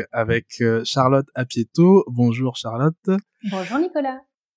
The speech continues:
Speaker 1: Euh, est-ce que tu te rappelles la première fois qu'on s'est vu ?
Speaker 2: Ouais, c'était à la sortie du livre de Livia Quero. Tu vois, ça a mis une petite seconde à, à monter au cerveau, mais c'était pour la sortie de son livre.
Speaker 1: C'est un livre qui s'appelle Créer sa vie en étant soi,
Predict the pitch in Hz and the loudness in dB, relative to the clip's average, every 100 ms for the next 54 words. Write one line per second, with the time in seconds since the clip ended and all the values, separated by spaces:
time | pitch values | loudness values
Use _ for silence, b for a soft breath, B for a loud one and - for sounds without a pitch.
0 | - 127 127 127 123 214 220 196 175 196 | -4 0 2 2 2 2 4 2 4 4
1 | 151 - 135 151 143 123 123 113 127 160 | 4 2 0 -2 -6 -6 -4 -4 -4 -6
2 | _ _ _ _ _ _ _ _ _ _ | _ _ _ _ _ _ _ _ _ _
3 | 226 247 302 262 - 233 226 196 180 175 | 2 4 6 2 0 0 2 2 2 -2
4 | 180 - 294 - - 294 233 214 262 269 | -6 -4 -4 -4 0 4 4 4 4 2
5 | 262 202 185 226 247 294 302 277 214 196 | -2 0 2 2 2 0 0 -2 0 -2
6 | - _ _ 254 247 254 226 226 277 294 | -4 _ _ 0 4 4 2 0 0 0
7 | 277 240 254 208 190 - 214 220 220 220 | 0 2 4 6 4 2 -2 -2 -2 -4
8 | 214 208 214 269 247 180 202 196 185 202 | 0 -2 0 -2 -2 -6 -8 -8 -8 -8
9 | 202 233 - 190 180 170 _ _ _ _ | -8 -6 -6 -8 -10 -10 _ _ _ _
10 | - 117 117 165 - 117 107 131 131 117 | 0 4 6 4 4 0 2 4 4 0
11 | - 143 143 139 123 123 156 160 - 120 | 0 2 2 4 4 4 2 0 0 -2
12 | 117 120 123 113 - 139 135 175 | -2 -4 -6 -4 -2 2 4 2